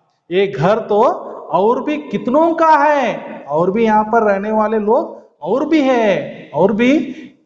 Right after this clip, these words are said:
कई सारे जीव जंतु जानवर यहाँ पर रहते हैं। तुम कहती हो कि सिर्फ ये घर हमारा है, ये मैं कैसे मान लूं माँ? ये प्रश्न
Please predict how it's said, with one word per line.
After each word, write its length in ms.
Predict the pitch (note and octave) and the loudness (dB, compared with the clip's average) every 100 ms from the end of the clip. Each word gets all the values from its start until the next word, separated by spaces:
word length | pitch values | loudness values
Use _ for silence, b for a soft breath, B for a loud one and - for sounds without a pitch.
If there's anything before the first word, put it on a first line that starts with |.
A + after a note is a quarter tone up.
| _ | _
कई 320 | - A3+ C#4+ B3+ | -2 0 0 -2
सारे 380 | B3+ A3 A3+ D4 - - - - _ _ _ | 0 0 0 -2 -4 -12 -18 -20 _ _ _
जीव 240 | G#3+ G#3 E3 | 4 4 4
जंतु 420 | E3+ F3 F3+ E3 | -2 -4 0 0
जानवर 420 | D3 D#3+ E3+ E3+ | 2 0 0 -2
यहाँ 220 | D#3+ D#3 D3 | -2 -2 0
पर 180 | A3+ E4 - - _ | 0 0 -6 -18 _
रहते 360 | D3+ E3 E3 G#3 | -10 -8 -2 -2
हैं। 360 | G3 F#3+ D#3 | 0 -2 0
तुम 200 | G3+ G#3+ | 0 2
कहती 380 | G#3+ G#3 G#3 G#3 | 2 0 -2 0
हो 160 | A3 C#4+ F4+ B B - | 2 2 0 B B -10
कि 100 | F3+ E3+ | -4 -4
सिर्फ 360 | - G#3+ D#4+ - - - | 0 0 0 -8 -14 -4
ये 120 | E3+ | -2
घर 520 | E3 F3+ D4 - - - D3+ | 2 0 0 -6 -16 -16 -8
हमारा 500 | D3+ E3 E3+ F3 E3+ | 0 0 2 0 -2
है, 340 | E3 E3 D#3 C#3 B B B | -4 -6 -8 -10 B B B
ये 140 | A#3+ D#4+ | 0 2
मैं 600 | C4+ G3+ C#4+ - - - | 0 -2 -4 -10 -16 -2
कैसे 420 | A3+ B3 C4 F4 | 2 4 4 0
मान 320 | E4+ C#4+ C4 A3 | 2 0 0 -2
लूं 100 | G3+ | -4
माँ? 380 | E3+ E3 - - - _ _ _ _ - | -2 -2 -4 -8 -20 _ _ _ _ -2
ये 120 | G3+ | 0
प्रश्न 440 | G3+ G3 G3+ - | 2 0 0 -4